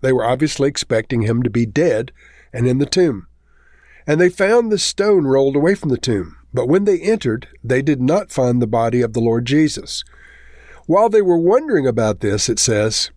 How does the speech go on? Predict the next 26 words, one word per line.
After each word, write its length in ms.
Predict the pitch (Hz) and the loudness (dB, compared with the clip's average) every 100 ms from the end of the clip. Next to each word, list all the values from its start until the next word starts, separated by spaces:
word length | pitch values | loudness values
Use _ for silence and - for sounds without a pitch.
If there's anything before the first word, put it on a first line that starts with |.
| - | -8
"Suddenly 480 | - 185 208 135 123 | 0 2 2 0 -2
two 220 | - 165 | 0 0
men 180 | 156 143 | 2 0
in 120 | 123 | 0
clothes 580 | - 185 170 107 110 - | -2 0 2 0 -4 -6
that 180 | 110 101 | -6 -2
gleamed 380 | 120 170 185 147 | 0 0 0 -2
like 240 | 135 123 | -2 -2
lightning 440 | 127 160 104 104 | -2 -2 -2 -4
stood 300 | 104 - 123 | -4 -2 -4
beside 460 | 110 107 147 135 98 | -2 -2 0 -2 -4
them." 180 | - - - - - - - - | -10 -12 -20 -20 -18 -16 -14 -4
And 120 | 147 | -2
so 180 | - 208 | 0 0
they 120 | 196 | 2
were 160 | 214 196 | 2 2
wondering, 560 | 190 220 196 117 107 | 2 0 2 -2 -2
where 240 | 110 196 247 | 2 2 2
was 160 | 233 | -4
the 100 | 185 | -4
body 360 | 165 175 170 165 | 0 2 2 0
of 80 | 131 | 0
Jesus? 480 | 143 143 - 98 - | 0 0 -2 -8 -4
They 160 | 147 | -2
did 200 | 147 143 | 0 0
not, 400 | 139 170 196 131 | 0 2 0 -2